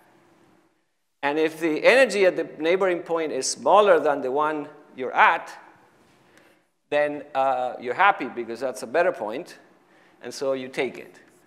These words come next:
It's typical, this is one op-, one way to do it. And now the question becomes, what happens if you, if, um, say,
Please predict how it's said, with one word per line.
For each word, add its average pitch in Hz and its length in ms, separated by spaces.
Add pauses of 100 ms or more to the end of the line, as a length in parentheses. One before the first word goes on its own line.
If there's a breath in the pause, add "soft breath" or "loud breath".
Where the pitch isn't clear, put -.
(3000)
It's - 120
typical, - 680 (460)
this 117 180
is 104 80
one 110 200
op-, 117 320
one 117 200
way 113 120
to 107 120
do 107 160
it. 156 240 (380 loud breath)
And - 80
now 214 160
the 247 100
question 262 400
becomes, 175 360
what 190 140
happens 185 560
if 160 200
you, 147 400 (260)
if, - 420 (1600 soft breath)
um, 123 440 (1300)
say, 95 200